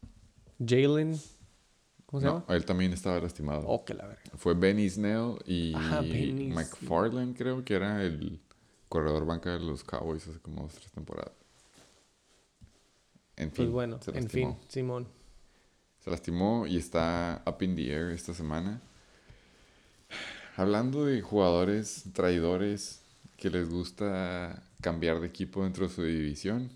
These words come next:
Speaker 2: Melvin Choco Crispis Warren.
Speaker 1: No mames, güey, es la terce-, es el tercer equipo en la misma división.
Speaker 2: Sí, era el corredor,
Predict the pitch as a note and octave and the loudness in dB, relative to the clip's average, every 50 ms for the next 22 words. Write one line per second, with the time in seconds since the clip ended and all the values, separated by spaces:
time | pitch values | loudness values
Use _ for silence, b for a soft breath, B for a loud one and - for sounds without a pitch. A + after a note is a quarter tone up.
0 | - - - F2 F#2+ G#2+ A2+ G2 G#2 A2 G#2+ G#2 G2+ - - - F#2+ F2+ - F2+ | -12 -6 0 2 4 4 2 2 0 0 0 -2 -4 -6 -6 -6 -6 -4 -4 -6
1 | D#2 - F#2 F2 F#2+ F2+ - - G#2 G2 D#2 D#2+ E2 E2+ F#2 G2+ G2+ G#2 A2+ A#2+ | -4 -4 -2 -2 -2 -4 -4 -4 -4 -4 -2 0 0 2 2 2 0 -2 -4 -4
2 | - D#3 C3+ C3 C#3 C#3 C#3+ D3 C#3+ C3+ C#3+ D#3+ E3+ E3+ D#3+ D3 C#3 C3+ C3 B2+ | 0 2 4 4 4 4 4 2 0 0 0 0 2 2 2 2 2 4 6 6
3 | B2+ B2+ B2+ C3+ D#3 E3+ E3+ - - D#3+ C3+ B2 A#2 - - - - D3 D3+ D3+ | 6 6 6 6 4 4 2 2 4 4 4 4 2 0 -4 -2 -2 0 2 2
4 | D#3+ C#3 F3+ F3+ F3 F3+ C#3 C3 D3+ D#3 D3+ D3+ F3 E3+ F3+ F3+ D#3+ C#3 C3+ C3+ | 2 4 4 4 4 4 4 4 4 4 4 2 2 2 2 4 2 4 2 2
5 | C#3 D3+ D#3 D3 C3 A#2+ A#2+ C3+ B2+ - D#2+ D#2+ E2 F2+ F#2+ G2+ G#2 G2+ G2+ F2+ | 2 2 2 2 2 2 2 2 2 2 4 4 4 6 6 6 6 6 4 2
6 | - - - E2+ D#2+ D#2+ D#2 D#2 D2 E2+ F2 F2+ | 2 0 0 2 4 4 4 4 6 4 4 4